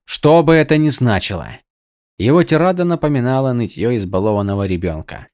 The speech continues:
Каладин посмотрел на искривлённые перила и вообразил, как король на них болтается. У Элакара имелись веские причины быть не в духе.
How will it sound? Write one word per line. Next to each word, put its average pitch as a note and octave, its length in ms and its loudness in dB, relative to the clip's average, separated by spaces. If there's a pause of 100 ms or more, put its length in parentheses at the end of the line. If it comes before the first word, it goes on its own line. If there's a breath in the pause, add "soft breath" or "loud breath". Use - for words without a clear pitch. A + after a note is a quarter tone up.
(300)
Каладин A2 400 -2
посмотрел C3+ 500 -2
на C3 140 0
искривлённые A2 760 -4
перила A#2 400 -2
и A2+ 80 -2
вообразил, A2+ 580 -2
как B2 200 -8
король A#2+ 300 -4
на A2 120 -4
них A2+ 220 -4
болтается. G2+ 760 -4 (520)
У G2 60 0
Элакара C#3+ 560 2
имелись D3 380 0
веские C3+ 340 -2
причины C3+ 480 -2
быть A#2+ 220 -4
не B2+ 80 -2
в A2+ 80 -6
духе. - 420 -6